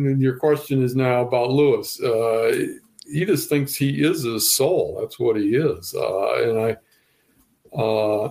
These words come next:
I take it Lewis, again,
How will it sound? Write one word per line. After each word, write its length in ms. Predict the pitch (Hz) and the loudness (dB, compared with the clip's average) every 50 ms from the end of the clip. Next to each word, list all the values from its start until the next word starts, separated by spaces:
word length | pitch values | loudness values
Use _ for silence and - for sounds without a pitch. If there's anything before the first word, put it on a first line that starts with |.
| - _ - | -8 _ -4
I 140 | 131 127 127 | -4 -4 -2
take 280 | 127 - 143 135 131 | -2 0 0 0 2
it 140 | 127 - 127 | 0 -2 -2
Lewis, 800 | 131 131 139 143 147 143 - - - - - - - - - - - _ _ _ _ _ _ _ _ - 156 | 0 0 2 4 4 4 4 4 2 -2 -6 -6 -8 -8 -10 -14 -20 _ _ _ _ _ _ _ _ -20 -16
again, 1000 | 160 135 135 151 156 147 135 131 131 127 131 131 127 127 127 123 120 120 110 | -12 -8 -4 -2 0 2 2 2 2 2 4 4 4 2 2 0 -2 -4 -8